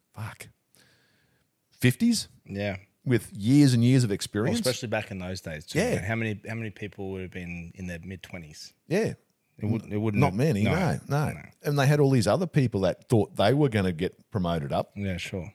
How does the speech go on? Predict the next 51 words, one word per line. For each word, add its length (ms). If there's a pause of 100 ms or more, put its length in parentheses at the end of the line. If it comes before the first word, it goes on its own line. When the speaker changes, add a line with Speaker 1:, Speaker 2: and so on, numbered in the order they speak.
Speaker 1:
Which 200
were 120 (300)
sort 200
of 60
friends 280
of 60
mine, 220
you 60
know, 100
got 120
on 80
the 60
piss 200
and 80
shit 100
like 140
that. 120
Speaker 2:
Yeah, 120
yeah, 140
yeah, 100 (260)
yeah. 100
Speaker 1:
But 360
they 160
wouldn't 340 (240)
conform. 600
They, 120
they 180
didn't 280
have 280
that 260 (1500)
thing 160
about 300
'em. 100 (120)
So, 260
Speaker 2:
Yeah. 80
Speaker 1:
mate, 240
I, 160
I'd 180
go 160
out 80
there 80
and 100
I, 80
I, 260 (140)
I 120
copied 360
him. 160
I 80
did 100
the 60
same. 240